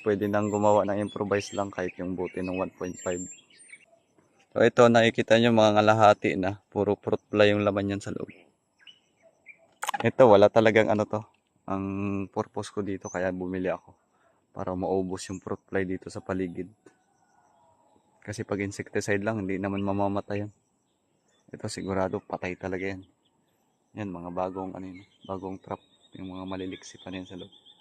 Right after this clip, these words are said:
Tapos ang paglagay nito, lagay nyo lang mga master doon sa lugar kung saan yung hangin nanggagaling.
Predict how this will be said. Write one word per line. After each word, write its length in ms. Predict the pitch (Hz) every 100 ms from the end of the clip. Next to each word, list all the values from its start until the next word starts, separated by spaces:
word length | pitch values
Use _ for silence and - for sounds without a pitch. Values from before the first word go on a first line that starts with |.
| - _ _ _ _ _ _ _ _ _ _
Tapos 260 | - 107 123
ang 80 | 120
paglagay 480 | 120 120 117 123 120
nito, 320 | 123 - 107 120 _ _ _ _ _ _ _ _ _ _ _ _ _ _ _ -
lagay 240 | 104 110 117
nyo 120 | 123
lang 160 | 123 123
mga 240 | 127 127
master 300 | 127 - 131
doon 240 | 123 127 127
sa 120 | 131
lugar 360 | 127 120 127
kung 160 | - 123
saan 320 | - 117 120
yung 160 | 120 120
hangin 320 | 123 120 120
nanggagaling. 640 | 120 120 117 117 113 120